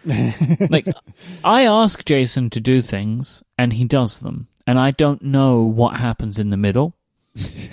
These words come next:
Speaker 2: It's like I say, "Hey, can you do this thing for me next Tuesday?" And then he does it, and I don't know how.
Speaker 1: Yeah, I mean, uh, somehow it works.
Speaker 2: It all goes in that Snell Zone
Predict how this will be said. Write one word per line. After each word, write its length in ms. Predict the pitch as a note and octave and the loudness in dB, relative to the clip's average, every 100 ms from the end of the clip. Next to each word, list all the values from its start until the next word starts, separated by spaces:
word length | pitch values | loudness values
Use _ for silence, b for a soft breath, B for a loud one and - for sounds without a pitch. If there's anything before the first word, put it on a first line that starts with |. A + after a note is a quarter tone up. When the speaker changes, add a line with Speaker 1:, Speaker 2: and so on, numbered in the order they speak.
| B B B | B B B
Speaker 2:
It's 100 | - | -8
like 120 | C#3 | -4
I 60 | D#3+ | -2
say, 160 | D3 D#3+ | 0 0
"Hey, 460 | A#2+ D3+ E3 D3+ | 2 2 4 2
can 240 | - C#3+ D3+ | 0 -2 -2
you 100 | E3 | 0
do 220 | D#3+ D#3 | 0 0
this 200 | D3 - | -2 0
thing 220 | C#3+ C3+ | 0 0
for 140 | - A#2 | -2 -2
me 100 | A2 | 0
next 280 | A2 - - | -2 -6 -4
Tuesday?" 680 | A#2+ A2+ G#2 - B1 D2 - | 0 0 -2 -10 -10 -10 -8
And 160 | A2+ | -4
then 80 | A2 | 0
he 80 | G#2+ | 0
does 300 | G#2 G#2 C#3 | 0 0 2
it, 180 | G3 A3+ b b b b b b | 0 -2 b b b b b b
and 100 | - | 0
I 180 | C3 C#3 | 2 2
don't 240 | C3+ C3+ | 2 0
know 180 | C3+ B2 | 2 2
how. 420 | A2 G#2+ F#2+ F#2+ _ _ _ _ _ _ _ | 2 0 0 -6 _ _ _ _ _ _ _
Speaker 1:
Yeah, 180 | - E3 - - | -6 -4 -6 -6
I 60 | D3+ | -2
mean, 260 | D#3+ D3 - - | -2 -2 -8 -18
uh, 220 | - C3+ D#3 | -12 -10 -10
somehow 380 | - C#3+ C#3+ D#3+ | -8 -4 -2 -4
it 60 | |
works. 440 | D#3+ E3 B2+ - _ _ _ _ - | -2 -4 -4 -12 _ _ _ _ -18
Speaker 2:
It 120 | G2+ | -10
all 240 | G#2+ B2 | -6 -4
goes 320 | A#2 A2 A2 A2+ | 0 0 2 0
in 180 | G#2+ | -2
that 220 | G#2+ G2+ - - | 0 -2 -6 -10
Snell 400 | - A#2+ A2 A2 | -6 0 0 0
Zone 460 | A2+ G#2 G2+ G#2 | 0 -2 -2 -8